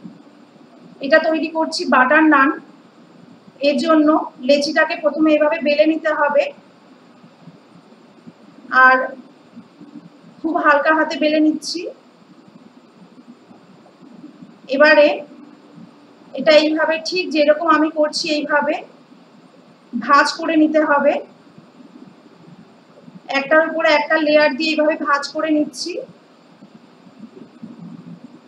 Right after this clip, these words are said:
ভাঁজ হয়ে গেছে, এবারে পুরোটাকে হাতে তুলে নিয়ে এইভাবে রোল করতে হবে। খুব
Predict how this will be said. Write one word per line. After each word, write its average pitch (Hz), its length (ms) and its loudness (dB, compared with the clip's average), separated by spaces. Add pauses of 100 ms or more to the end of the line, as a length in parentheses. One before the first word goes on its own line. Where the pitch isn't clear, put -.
(380)
ভাঁজ 262 280 2 (100)
হয়ে 302 240 4
গেছে, 302 300 -2 (1120)
এবারে 285 400 2 (1000)
পুরোটাকে 311 520 0
হাতে 277 220 -4 (100)
তুলে 311 220 -2 (100)
নিয়ে 302 220 4 (960)
এইভাবে 285 480 2 (460)
রোল 320 180 4 (120)
করতে - 340 2
হবে। 180 220 -6 (2500)
খুব 320 140 -6